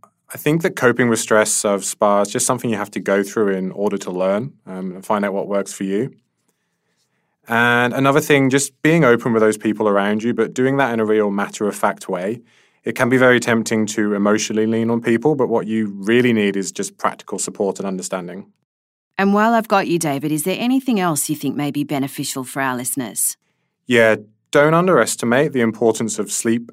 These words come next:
Speaker 1: and rest. So that's when the body mentally and physically recovers. And it has to be really good quality sleep, and you might have to work hard to get that right.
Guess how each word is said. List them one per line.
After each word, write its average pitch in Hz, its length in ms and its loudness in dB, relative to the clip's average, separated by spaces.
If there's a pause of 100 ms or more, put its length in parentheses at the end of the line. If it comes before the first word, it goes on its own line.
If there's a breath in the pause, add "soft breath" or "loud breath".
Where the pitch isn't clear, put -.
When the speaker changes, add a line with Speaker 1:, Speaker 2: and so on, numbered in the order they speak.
Speaker 1:
and 104 200 0
rest. - 580 -8
So 104 160 0
that's 107 260 0
when 123 160 0
the 120 100 0
body 104 600 0
mentally 110 420 0
and 101 140 -2
physically 98 320 -6
recovers. 104 640 -2 (460 soft breath)
And 110 200 0
it 113 40 2
has 127 160 0
to 147 100 -2
be 151 100 4
really 131 240 6
good 117 200 0
quality 113 400 2
sleep, 135 380 -2
and 104 280 0
you 110 120 -4
might 120 140 0
have 123 120 -6
to - 80 -4
work 107 240 2
hard 104 220 -2
to 104 80 -10
get 98 180 -4
that 90 160 -6
right. 120 300 -2